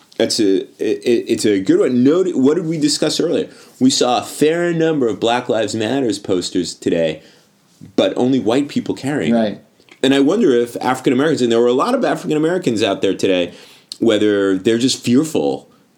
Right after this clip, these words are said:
Speaker 1: of representing like that. And it's a lot of police presence
Speaker 2: Yeah.
Speaker 1: and so on
Speaker 2: You
Speaker 1: and
Speaker 2: know,
Speaker 1: so
Speaker 2: I
Speaker 1: forth.
Speaker 2: didn't see, I mean, yeah, I guess there was a police presence there, but I didn't really feel it
Speaker 1: Mm.
Speaker 2: that much today.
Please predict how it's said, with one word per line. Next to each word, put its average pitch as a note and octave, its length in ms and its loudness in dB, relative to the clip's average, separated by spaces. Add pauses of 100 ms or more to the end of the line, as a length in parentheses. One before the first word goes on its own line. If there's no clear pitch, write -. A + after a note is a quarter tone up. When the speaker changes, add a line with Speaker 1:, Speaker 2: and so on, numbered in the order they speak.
(120)
Speaker 1:
of F#2+ 600 2
representing A2 600 0
like D#2 200 -2
that. D#2 300 0
And D2+ 140 -8
it's G2 240 -4
a F#2+ 40 -2
lot F#2 220 2
of C#3 100 -2
police C3+ 260 2
presence B2 840 0
Speaker 2:
Yeah. A#2 80 0
Speaker 1:
and A2+ 420 -4
so B2+ 120 0
on E3 40 2
Speaker 2:
You F3 60 2
Speaker 1:
and G3 60 4
Speaker 2:
know, G#3+ 60 2
Speaker 1:
so G#3+ 100 -2
Speaker 2:
I G3+ 60 -2
Speaker 1:
forth. A3+ 120 0
Speaker 2:
didn't C#4 180 -2
see, G3 680 0
I D3+ 100 -2
mean, D3 460 -2 (840)
yeah, D3 260 2
I C#3+ 100 0
guess C#3+ 220 -2
there B2 140 0
was A2+ 360 0
a C3 60 -4
police D3 440 -4
presence C#3+ 400 -6
there, D3+ 120 -4
but C3 140 -2
I A#2+ 80 0
didn't B2+ 320 -4
really A2+ 240 0
feel A2+ 580 -2
it D#3+ 240 -6 (140)
Speaker 1:
Mm. A2+ 260 2
Speaker 2:
that D3+ 160 0
much D#3 280 -6
today. D#3+ 400 -4